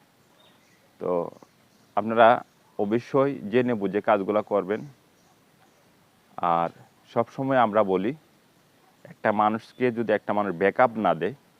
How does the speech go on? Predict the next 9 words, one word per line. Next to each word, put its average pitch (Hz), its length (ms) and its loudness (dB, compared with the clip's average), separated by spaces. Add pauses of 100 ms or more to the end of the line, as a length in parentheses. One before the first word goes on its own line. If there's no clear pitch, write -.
(840)
তাহলে 101 360 -4
কিন্তু 113 240 -8
মাছ 95 260 -4
চাষে 101 180 -10
সফল 92 300 -6
হওয়া 95 120 -2
কোনোভাবেই 95 480 -8
সম্ভব 92 260 -6
না। 78 200 -14